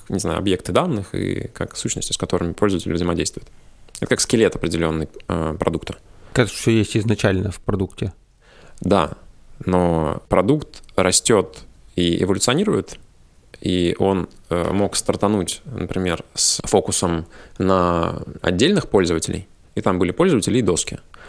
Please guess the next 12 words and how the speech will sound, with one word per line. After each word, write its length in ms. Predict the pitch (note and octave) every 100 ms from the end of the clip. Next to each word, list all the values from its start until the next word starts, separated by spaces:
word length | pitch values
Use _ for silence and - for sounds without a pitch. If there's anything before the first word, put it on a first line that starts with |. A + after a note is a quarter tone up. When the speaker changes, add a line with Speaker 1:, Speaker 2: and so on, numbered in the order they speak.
| - - -
Speaker 1:
Потом 560 | - - B2+ A2 E2+ - -
в 160 | F2 F#2+
Мира 160 | F#2+ F#2
поняли, 400 | G2 D#2+ - -
да, 140 | F#2
что 340 | - - D#2
фокус 320 | - - - F#2
нужно 200 | F2 D#2
быть 140 | -
на 80 | -
команду 400 | F#2+ C#3+ G3 G#2
работы, 320 | F2 F#2